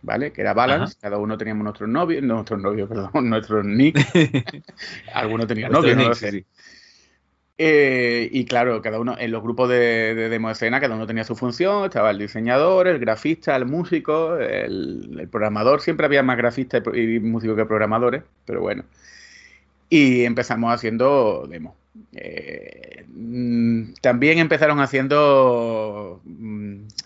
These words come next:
Speaker 1: demos, eh, eróticas, ¿vale? Porque eso es una cosa, en, en algunos aspectos era lo más fácil de hacer. Con el, buscaba gente
Speaker 2: Mira,
Speaker 1: con un
Speaker 2: como el M S X.
Speaker 1: digitalizador. Exactamente, como todo Dios.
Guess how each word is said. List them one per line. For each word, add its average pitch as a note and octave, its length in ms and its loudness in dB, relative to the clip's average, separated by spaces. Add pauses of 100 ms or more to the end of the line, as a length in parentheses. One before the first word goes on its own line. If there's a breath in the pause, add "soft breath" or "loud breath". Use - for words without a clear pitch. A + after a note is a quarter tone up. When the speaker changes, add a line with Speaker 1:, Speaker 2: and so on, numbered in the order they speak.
(160)
Speaker 1:
demos, B2 380 -2 (200)
eh, A2 240 -6
eróticas, A2 520 -6
¿vale? A#2 260 -6
Porque - 220 -10
eso A#2 160 -4
es G#2+ 100 0
una G#2+ 220 -6
cosa, A2 580 0 (380 loud breath)
en, A#2 300 -4
en A#2 180 -2
algunos B2 360 4
aspectos C#3 300 2
era C#3+ 80 4
lo C#3+ 100 4
más A#2 160 -2
fácil G#2 280 -10
de G2 40 -12
hacer. A#2+ 280 0
Con G#2 180 -14
el, G#2 240 -14
buscaba A2+ 380 -4
gente B2+ 180 0
Speaker 2:
Mira, B2+ 140 4
Speaker 1:
con D3 100 4
un - 0 -
Speaker 2:
como B2 140 0
el A#2+ 80 2
M C#3 80 2
S B2 100 2
X. C#3 80 4
Speaker 1:
digitalizador. C3+ 320 0 (500 loud breath)
Exactamente, A#2+ 640 -4
como G#2+ 220 -8
todo A#2 220 -2
Dios. A2 260 -10